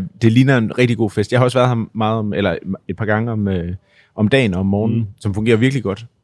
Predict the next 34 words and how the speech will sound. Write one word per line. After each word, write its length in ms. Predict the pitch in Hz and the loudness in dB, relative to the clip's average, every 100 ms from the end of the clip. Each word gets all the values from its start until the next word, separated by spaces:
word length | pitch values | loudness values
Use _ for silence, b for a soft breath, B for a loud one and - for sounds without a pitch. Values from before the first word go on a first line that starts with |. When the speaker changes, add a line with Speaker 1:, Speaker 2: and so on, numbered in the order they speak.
| _ - | _ -8
Speaker 1:
Øh, 180 | 104 95 | -6 -4
men, 480 | 95 104 101 101 98 | -2 0 0 -2 -2
men, 160 | 101 | -2
øh, 320 | 98 92 92 92 _ _ _ _ _ - | -2 -2 -4 -6 _ _ _ _ _ -6
min 340 | 104 101 95 _ _ _ | -2 -2 -2 _ _ _
alders-, 280 | 131 104 - | 0 0 0
eller 140 | 110 110 | -2 0
aldersforskellen 720 | 123 107 - 98 - 95 - | 0 0 -2 -6 -4 -4 -4
er 40 | |
slående, 600 | 90 - 107 107 117 104 98 - - | -8 -6 0 2 0 -2 -8 -14 -4
når 120 | 98 | 0
Speaker 2:
Ja. 60 | 90 87 | 0 0
Speaker 1:
jeg, 240 | 82 82 | -2 -2
øh, 160 | 85 90 | -2 -4
cykler 320 | - 104 90 | -4 -4 0
hjem 160 | 92 92 | 0 0
om 140 | 85 | -2
eftermiddagen. 480 | 85 - 90 80 95 - _ B B _ | -6 -6 -8 -8 -12 -16 _ B B _
Speaker 2:
Hvad 260 | - 151 | -2 0
vil 140 | 175 185 | 0 -2
du 120 | 185 | -2
egentlig 220 | 180 165 | 0 -2
sige 260 | - 160 160 | -4 -2 -2
er 40 | |
sådan, 340 | 151 143 139 139 | -2 -2 0 0
øhm, 720 | 117 107 104 101 98 92 90 _ _ _ _ _ _ _ _ _ _ _ _ _ _ _ _ _ _ | 2 0 0 0 -2 -2 -6 _ _ _ _ _ _ _ _ _ _ _ _ _ _ _ _ _ _
hvad 160 | - 143 | -4 -2
er 80 | 165 - | 0 0
best 220 | 151 - | 0 0
in 120 | 156 | -4
class 440 | - 127 135 - 117 | -2 -2 -2 -6 -8
cyklen 560 | - 160 - 170 151 | -4 -2 -2 -2 -4
i 60 | 123 | -6
København? 400 | - 107 107 - | -6 -6 -6 -8